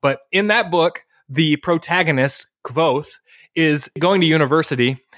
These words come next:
and he's getting quizzed on his admissions. And, uh, the guy in the, the Medica, Master Arwell, asks him, "When would you leech a patient?" And he says, "Uh,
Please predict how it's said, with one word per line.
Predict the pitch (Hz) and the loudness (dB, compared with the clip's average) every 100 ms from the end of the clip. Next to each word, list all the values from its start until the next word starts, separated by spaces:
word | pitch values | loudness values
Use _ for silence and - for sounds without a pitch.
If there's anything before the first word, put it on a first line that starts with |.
| - | -8
and | |
he's | 139 131 | -6 0
getting | 170 139 | 0 0
quizzed | 127 180 180 131 123 | -4 0 0 0 -2
on | 147 131 | 0 0
his | 123 | 0
admissions. | 131 135 170 139 120 131 - _ - - - | -2 -2 -2 0 -2 -4 -8 _ -20 -14 -2
And, | 143 143 135 | 0 2 2
uh, | 131 127 | 2 2
the | 127 | 0
guy | 135 156 160 | 0 2 2
in | 147 | 2
the, | 131 139 | 0 -2
the | 131 | -2
Medica, | 135 151 135 127 120 135 - | 0 0 0 0 -2 -4 -6
Master | 135 135 - 127 113 | -2 -2 0 -2 0
Arwell, | 127 131 107 104 110 - - 151 | 0 0 -4 -8 -14 -20 -20 -4
asks | 147 151 - | -2 -2 -2
him, | 139 139 147 _ | -2 -2 -8 _
"When | 147 180 214 196 | -4 -2 0 0
would | 190 160 | 0 0
you | 170 160 160 | 0 2 0
leech | 143 135 127 143 | 0 -2 -2 -4
a | |
patient?" | - 123 110 117 110 - - _ _ _ _ _ _ | 0 -2 -2 -6 -10 -12 -20 _ _ _ _ _ _
And | 113 | -8
he | 123 | -6
says, | - 120 107 104 - _ _ _ _ _ _ _ 120 | 0 0 0 -2 -6 _ _ _ _ _ _ _ -2
"Uh, | 117 113 113 113 113 | 0 2 0 -2 -6